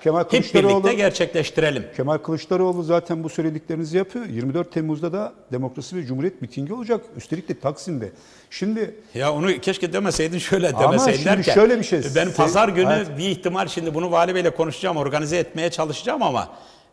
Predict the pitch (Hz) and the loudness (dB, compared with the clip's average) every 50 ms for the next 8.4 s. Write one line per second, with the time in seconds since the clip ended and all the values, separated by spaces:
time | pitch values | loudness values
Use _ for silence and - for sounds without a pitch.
0 | - - 127 131 131 131 135 131 - 143 147 156 165 185 214 269 262 214 180 175 | -14 -10 -8 -6 -4 -4 -4 -4 -4 -4 -4 -2 -4 -4 -4 -2 -2 -2 -4 -2
1 | 202 208 202 180 196 180 143 170 156 185 220 202 - - - - 202 208 214 202 | 0 -2 -2 0 -2 -2 0 0 0 0 0 -2 -2 -4 -4 0 0 0 2 0
2 | 180 - - 131 135 - - 180 160 - - 160 127 117 110 113 90 90 90 92 | -2 -4 -8 -10 -10 -6 -6 -4 -2 0 0 0 0 0 -2 -4 -6 -6 -10 -10
3 | 87 - _ _ _ _ _ _ _ _ _ _ _ - 139 131 170 175 156 170 | -12 -14 _ _ _ _ _ _ _ _ _ _ _ -14 -8 0 0 0 0 0
4 | 170 156 165 156 135 127 131 123 139 156 165 160 139 - - 170 165 127 127 143 | 0 0 0 0 -2 -4 -8 -8 -8 -6 -6 -6 -4 -2 -2 -2 -2 0 -2 -4
5 | - - - 131 131 135 131 131 131 131 131 - - 127 123 - 139 131 131 143 | -4 -6 -8 -6 -4 -4 -4 -6 -6 -10 -12 -14 -16 -16 -10 -8 -6 -4 -4 -4
6 | 147 160 160 135 110 107 104 104 113 123 147 151 147 - - _ _ _ _ _ | -2 -2 -2 -2 -2 -2 -2 -4 -4 -6 -8 -10 -14 -18 -20 _ _ _ _ _
7 | _ - 120 117 120 123 143 147 156 143 131 120 196 190 190 151 147 151 175 175 | _ -12 -8 -6 -4 -2 -2 -2 0 0 0 0 2 2 2 2 2 4 4 4
8 | 175 180 196 - - - 185 147 | 4 4 4 0 -2 -2 -4 -4